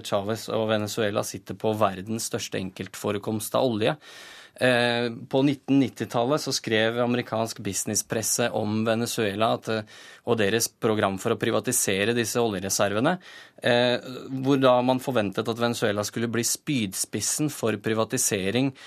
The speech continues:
av oljeressurser og energiressurser over hele Latin-Amerika. Eh, det som har skjedd er, etter at Chávez kom til makten, er jo det stikk motsatte. Chávez har gått i bresjen for en politikk der demokratisk valgte regjeringer i Latin-Amerika tar stadig større kontroll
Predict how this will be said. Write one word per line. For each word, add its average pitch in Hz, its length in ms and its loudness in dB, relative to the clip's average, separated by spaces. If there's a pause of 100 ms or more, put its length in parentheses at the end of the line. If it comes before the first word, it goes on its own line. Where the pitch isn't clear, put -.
(260)
av 113 280 4
oljeressurser 107 840 0
og 110 100 4
energiressurser 107 840 -2
over 107 160 0
hele 104 420 -2
Latin-Amerika. 101 840 -2 (440)
Eh, 123 320 2
det 117 240 4
som 135 160 0
har 131 100 2
skjedd 131 320 2
er, 110 300 4
etter 113 260 -2
at 104 80 0
Chávez 107 300 -2
kom 110 120 -4
til 113 100 -2
makten, 104 280 0
er 123 80 2
jo 107 80 -2
det 113 100 -2
stikk - 280 -8
motsatte. 101 500 -2
Chávez 110 300 -2
har 113 80 0
gått 110 180 -4
i 110 80 -4
bresjen 110 460 -6
for 107 280 -2 (380)
en 107 140 -4
politikk 113 580 -4
der 107 460 4
demokratisk 107 640 0
valgte 101 300 0
regjeringer 101 340 0
i 104 80 -2
Latin-Amerika 101 560 0
tar 110 220 0
stadig 107 360 0
større 98 360 -6
kontroll 120 560 -2